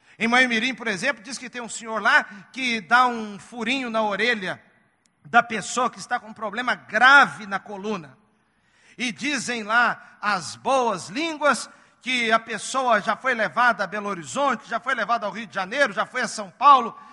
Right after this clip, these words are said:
já gastou não sei quanto, e a pessoa paga a esse cidadão lá um dinheiro lá, alguma coisa,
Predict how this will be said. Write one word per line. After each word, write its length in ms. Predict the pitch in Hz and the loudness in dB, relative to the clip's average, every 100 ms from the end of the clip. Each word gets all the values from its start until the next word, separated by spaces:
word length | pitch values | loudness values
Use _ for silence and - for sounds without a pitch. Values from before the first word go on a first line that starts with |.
| - | -16
já 160 | - 269 | -2 0
gastou 480 | 240 196 - 262 262 | 2 -2 -4 -4 -4
não 100 | 214 | -4
sei 240 | - 214 | -10 -10
quanto, 560 | - - 277 277 - 240 208 220 196 | -12 -4 -2 -2 -6 -16 -18 -20 -10
e 120 | 233 | -2
a 60 | 262 | -2
pessoa 380 | 240 220 247 240 | -2 -6 -6 -6
paga 480 | - 226 220 214 196 | 2 2 2 -2 0
a 160 | 190 | -2
esse 320 | 190 208 - 170 | -2 -6 -6 -8
cidadão 480 | 196 185 160 208 | -6 -6 -2 -2
lá 280 | 196 202 123 - 175 - | 2 2 0 -10 -20 -12
um 160 | 208 | -12
dinheiro 540 | 147 180 185 208 180 160 | -10 -10 -4 -4 -4 -4
lá, 220 | 196 196 | -2 -2
alguma 500 | 160 139 156 190 165 | -4 -12 -18 -14 -14
coisa, 500 | - 233 247 208 | -2 0 0 -2